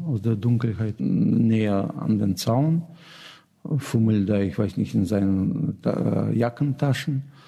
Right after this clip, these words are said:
Oder holt da was raus. Eine, ich vermute, eine Art Molotow-Cocktail. Selbst gebastelt wahrscheinlich. Hat wahrscheinlich gut in, im Chemieunterricht aufgepasst. Ja, jetzt hat er diese Flasche sozusagen in der Hand.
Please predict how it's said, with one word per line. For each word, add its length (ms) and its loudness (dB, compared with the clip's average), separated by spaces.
Oder 300 -2
holt 240 0
da 140 0
was 220 -2
raus. 460 -2
Eine, 340 2
ich 140 0
vermute, 440 2
eine 260 0
Art 220 -2
Molotow-Cocktail. 960 -2
Selbst 340 -4
gebastelt 500 -4
wahrscheinlich. 540 0
Hat 240 -4
wahrscheinlich 440 0
gut 200 -2
in, 260 2
im 140 0
Chemieunterricht 800 0
aufgepasst. 580 -2
Ja, 260 4
jetzt 260 0
hat 160 0
er 240 0
diese 220 -2
Flasche 440 -2
sozusagen 540 -2
in 120 -2
der 200 -4
Hand. 240 0